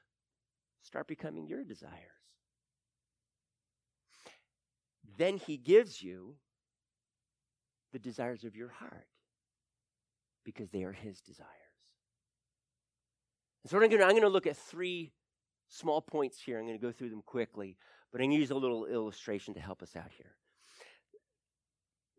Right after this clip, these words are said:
These are pictures from my wife's and my wedding, and I see we had, there is one or more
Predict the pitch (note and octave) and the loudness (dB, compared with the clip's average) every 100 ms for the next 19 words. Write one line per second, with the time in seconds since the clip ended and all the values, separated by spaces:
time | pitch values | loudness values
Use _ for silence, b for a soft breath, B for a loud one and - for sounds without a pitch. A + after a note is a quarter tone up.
0 | _ B2 C#3+ A3 A#3+ - E3+ D3 - G3+ | _ -6 2 4 4 2 2 2 2 0
1 | G3 - B2+ A2 A2 - - b b b | 0 -2 -4 -4 -6 -12 -20 b b b
2 | b - - C3+ B2 B2 - A#2 A#2+ A#2+ | b -20 -2 0 0 -4 -2 2 4 4
3 | D3+ - D#3 D3+ D#3 B2 G2 F#2+ A#2+ _ | 2 2 -2 0 2 2 2 -2 -12 _
4 | _ _ _ _ _ _ - A2+ A2+ A2+ | _ _ _ _ _ _ -2 2 4 4
5 | A2+ - A#2+ - D3 C#3 B2 C3+ A#2+ A#2 | 2 0 -4 -4 -4 -2 -2 0 0 2
6 | A2 G#2 G2 A#2+ B2 A2+ C3 C3+ B2 A#2 | 0 -2 -6 -10 -6 0 4 4 2 2
7 | A#2+ B2+ C3 | 2 2 2